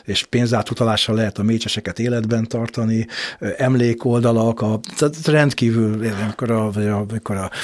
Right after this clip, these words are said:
David Bowie meghalt, azt szoktam mutogatni, azt a szlájdot akkor, hogy a Spotify-on milyen számokat töltöttek le a következő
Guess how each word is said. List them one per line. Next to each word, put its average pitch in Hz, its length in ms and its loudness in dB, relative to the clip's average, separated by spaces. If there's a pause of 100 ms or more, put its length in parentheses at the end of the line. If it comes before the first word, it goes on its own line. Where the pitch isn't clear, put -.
(160)
David 117 300 4
Bowie 110 280 0
meghalt, 107 480 -2
azt - 100 -6
szoktam - 320 -6
mutogatni, 107 500 -2
azt - 160 -10
a - 20 -10
szlájdot 107 520 -4
akkor, 107 260 -6
hogy 104 160 -4
a 98 280 -4
Spotify-on 107 800 -2
milyen 107 520 2
számokat 107 540 -2
töltöttek 107 520 -4
le 101 80 -4
a 92 60 -6
következő 104 720 -4